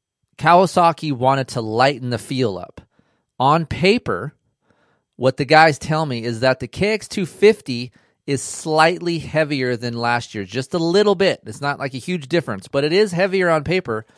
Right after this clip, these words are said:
But they feel like the C G feel of this bike, which is center of gravity, center of gravity feeling is much lighter, and I will have to concur on that. I try not to listen to these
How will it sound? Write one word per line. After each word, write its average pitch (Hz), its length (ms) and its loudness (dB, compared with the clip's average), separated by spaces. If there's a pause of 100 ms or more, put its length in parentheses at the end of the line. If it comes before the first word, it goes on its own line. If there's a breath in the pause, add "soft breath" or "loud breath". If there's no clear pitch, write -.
(400 soft breath)
But 135 280 0 (100)
they 143 280 0
feel 190 320 0
like 143 180 0
the 131 80 -6
C 165 300 -6
G 151 300 -2
feel 120 580 0
of 113 160 -2
this 113 220 -2
bike, 107 340 -2
which - 160 -8
is 107 80 -10
center 110 280 -4
of 104 60 -8
gravity, 101 480 -2 (140)
center 147 300 -4
of 123 80 -4
gravity 143 400 4
feeling 147 600 -4 (440)
is 135 220 0
much 135 280 0
lighter, 120 400 2
and 110 180 -6
I 123 140 0
will 127 160 2
have 120 260 -4
to 120 120 -8
concur 131 680 0
on 107 260 -6
that. 110 400 -2 (1120)
I 131 120 0
try 175 340 4
not 196 240 0
to 151 100 0
listen 147 400 0
to 143 160 2
these 127 600 -4